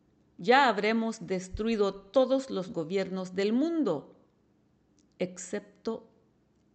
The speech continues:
el nuestro. Aunque en teoría todavía nos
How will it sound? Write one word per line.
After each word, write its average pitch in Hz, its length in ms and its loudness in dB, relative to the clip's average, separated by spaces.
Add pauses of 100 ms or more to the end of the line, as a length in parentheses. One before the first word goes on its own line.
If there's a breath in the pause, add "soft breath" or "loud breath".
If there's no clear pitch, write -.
(140)
el 247 180 4
nuestro. 143 540 -6 (2000)
Aunque 220 360 6
en 220 100 2
teoría 208 640 6
todavía 226 600 0
nos 190 360 -2